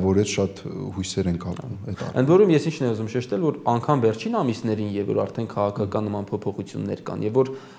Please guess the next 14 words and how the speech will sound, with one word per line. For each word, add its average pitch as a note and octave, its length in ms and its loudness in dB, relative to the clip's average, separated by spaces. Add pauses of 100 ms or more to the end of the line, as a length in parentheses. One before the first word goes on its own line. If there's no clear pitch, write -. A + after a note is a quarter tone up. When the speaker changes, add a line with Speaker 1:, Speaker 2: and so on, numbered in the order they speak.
Speaker 2:
վիզաների B2 560 4
ազատականացման A#2 920 0 (200)
գործընթացի A2 560 0
մասին A2+ 320 -4
է G#2 140 -4
խոսում, F#3+ 340 -4
եվրոպացի D#3 560 4
պաշտոնյաները B2+ 640 2
չեն E3 240 0
ասում, A2 240 -4
որ G#2 80 -6
շատ B2+ 240 0
շուտով B2+ 320 -4
հիմա A2+ 140 0